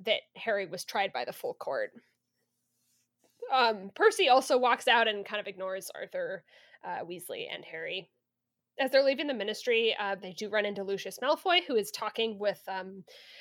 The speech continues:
uh, the Minister of Magic. Arthur kind of explains, uh, to Harry that Lucius is, is pretty well connected because he donates a lot of money and kinda has the ear of, ear of the minister, uh,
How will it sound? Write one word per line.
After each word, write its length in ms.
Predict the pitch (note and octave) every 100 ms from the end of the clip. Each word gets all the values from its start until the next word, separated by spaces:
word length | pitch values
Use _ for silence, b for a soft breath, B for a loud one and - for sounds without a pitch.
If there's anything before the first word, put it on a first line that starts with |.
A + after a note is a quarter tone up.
| B
uh, 240 | G3 F3+ - - _ _ _ _ _
the 100 | G3
Minister 380 | G#3+ G3+ - F#3+
of 100 | -
Magic. 540 | B3+ D#4 D#4 D4 - - B B B B -
Arthur 320 | B3 B3+ C4+
kind 200 | C4 A#3+
of 60 |
explains, 920 | G3+ - - A3+ A3 G#3+ G#3+ - - - _
uh, 140 | - F#3+ -
to 180 | F#4+
Harry 420 | D#4+ B3 A3+ A3 G#3+
that 180 | G#3+ G#3
Lucius 420 | G#3+ - G#3+ G#3+
is, 160 | F#3 -
is 220 | G3+ -
pretty 240 | - D4+
well 180 | C#4+ C4
connected 560 | C4 C4 A#3 - G#3 F#3
because 180 | G3 G#3
he 100 | G3+
donates 360 | G3+ G#3 G3+
a 40 | G3
lot 160 | G3+
of 80 | F#3
money 360 | F#3+ F#3 F3+ E3+
and 120 | F#3+
kinda 200 | F#3 E3+
has 200 | F3 -
the 180 | - -
ear 220 | F3+ C3
of, 100 | F3+ - -
ear 160 | G#3+
of 80 | G3
the 80 | F3
minister, 580 | F#3 F#3 - F#3+ F#3+ F#3+ B B B
uh, 160 | F#3+